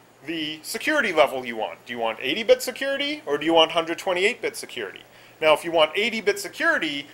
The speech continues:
you can't use an eighty-bit public key. Reasons, if you've studied cryptography, you probably understand.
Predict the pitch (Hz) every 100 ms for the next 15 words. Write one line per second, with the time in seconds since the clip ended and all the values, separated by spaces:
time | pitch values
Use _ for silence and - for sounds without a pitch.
0 | - 151 - 214 185 190 160 165 165 170
1 | 165 160 - 160 151 - - 233 139 170
2 | - - - - - 139 123 135 120 135
3 | 117 117 - 131 113 110 - - - -
4 | 135 - 120 110 110 127 135 135 117 104
5 | 107 98 92 - 175 151 170